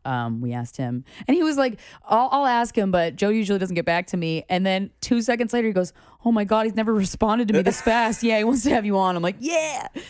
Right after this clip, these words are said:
Speaker 1: Uh, but yeah, Joe's great. He, and I love, I really love interviewing people. And I, and when you do it for so long, you get, you understand, like, how you can make an interview better.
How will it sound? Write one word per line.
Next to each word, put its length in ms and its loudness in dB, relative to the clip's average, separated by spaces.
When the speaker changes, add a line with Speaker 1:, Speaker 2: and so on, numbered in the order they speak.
Speaker 1:
Uh, 200 2
but 140 -2
yeah, 280 -4
Joe's 360 -2
great. 260 0
He, 200 -4
and 220 0
I 120 -4
love, 360 -2
I 60 2
really 300 2
love 180 0
interviewing 500 0
people. 540 -4
And 140 0
I, 240 -2
and 420 -2
when 200 -2
you 100 0
do 180 0
it 140 -2
for 80 -8
so 200 -4
long, 380 0
you 100 -2
get, 280 -4
you 180 -2
understand, 720 0
like, 320 -4
how 140 0
you 80 0
can 120 0
make 140 0
an 60 0
interview 340 0
better. 640 -2